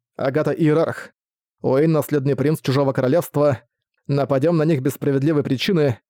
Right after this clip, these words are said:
лишим Ульбецкую Лигу будущего". Не зная Риом или Джутта, остальной свет, помимо Родины, пошли бы на Мальт с огнем и мечом.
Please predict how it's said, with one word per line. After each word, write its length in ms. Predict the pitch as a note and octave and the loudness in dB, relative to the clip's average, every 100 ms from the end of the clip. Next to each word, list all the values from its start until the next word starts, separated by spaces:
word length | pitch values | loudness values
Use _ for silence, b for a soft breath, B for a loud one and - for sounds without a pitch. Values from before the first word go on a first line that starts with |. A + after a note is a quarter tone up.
| _ - | _ -6
лишим 380 | - C3 A#3+ G3+ | -2 0 0 0
Ульбецкую 500 | C#3+ B2 - - D3+ | 2 0 -2 0 0
Лигу 200 | E3 D3 | 0 0
будущего". 680 | F3 D3+ - B2+ G#2 - - _ _ _ _ _ _ _ - | -2 -2 -4 -4 -4 -8 -14 _ _ _ _ _ _ _ -6
Не 220 | C3+ C#3 | -2 0
зная 320 | B2+ A#3+ A#3 | 0 2 2
Риом 340 | C#3+ C3+ G#3+ D#3 | 2 2 2 2
или 140 | C3+ | 0
Джутта, 400 | B2 A#3 C#4 D3 | 0 -2 -2 -2
остальной 400 | C3+ C#3+ C#3 F#3 | -2 -2 0 0
свет, 280 | - C#3 F#3+ | 0 -2 -2
помимо 360 | C3+ C3+ C#3 A#2 | -2 0 0 2
Родины, 500 | G#3+ D3 C#3+ C3+ A2+ _ _ | 0 2 0 0 -2 _ _
пошли 300 | - A#2+ D#4+ | -6 -4 -2
бы 80 | F#3+ | 0
на 100 | C#3 | 0
Мальт 220 | B2+ A2 | 0 -2
с 80 | - | -4
огнем 260 | B2+ D3+ C#3+ | -2 0 0
и 40 | |
мечом. 420 | B2 - C3+ A#2+ | -2 -2 -4 -6